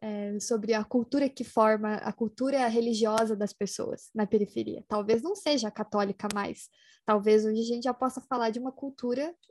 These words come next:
é, evangélica, de um país evangélico, né? Então, isso é muito doido, assim, é muito curioso isso, assim, porque eu lembro de tá crescendo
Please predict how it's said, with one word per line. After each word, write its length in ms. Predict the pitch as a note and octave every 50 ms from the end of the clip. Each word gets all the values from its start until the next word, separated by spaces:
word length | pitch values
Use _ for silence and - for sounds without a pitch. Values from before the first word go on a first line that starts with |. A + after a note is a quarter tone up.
| - -
é, 340 | - - - - - - -
evangélica, 720 | A3 A#3+ C4+ D#4 - G4+ G4 D4 A3 G#3 - - - G#3+
de 80 | G3 G#3+
um 60 | G#3
país 320 | - B3 B3 D4+ E4+ D4
evangélico, 760 | B3+ A3+ A3 A3 A#3 A#3 - G3+ G3+ G#3+ A3 - - - - - _ _ _ _ - - - _ _
né? 200 | - G3+ G3+ G#3
Então, 420 | G#3+ G#3 G3+ G3+ A3+ A3 A3 A3+ A#3
isso 880 | A#3 A3+ A3+ - - - C4 B3+ C4 C4 C4+ C4+ C4 C4 C4 B3+ A#3+ A#3
é 80 | A3 A3 A3+ G#3+ - - - -
muito 600 | - A3 A3+ A#3 A#3 A#3+ C4 - D#4 D#4+ D#4+ - -
doido, 400 | G#3+ A3 B3+ C4 C#4+ D4+ A3+ G#3
assim, 260 | G3+ - - - G3+
é 40 | G3+
muito 240 | G3 G#3 G#3+ - -
curioso 640 | - - B3 C4 D4 C4+ A#3+ B3 B3+ A3+ G#3+ G3+ G3+
isso, 160 | G3+ F#3+ - -
assim, 280 | - - - G#3 G3+
porque 260 | F#3+ - G#3 - -
eu 60 | A3+ A#3
lembro 440 | B3 B3 A3+ A3 A3 A3 C4+ D#4 - _ - - _ _ - -
de 160 | - G#3+ G#3+ A3
tá 140 | - G#3
crescendo 680 | G3 - G3+ G3+ - - - B3 C#4+ E4 D#4 A#3+ G3+ -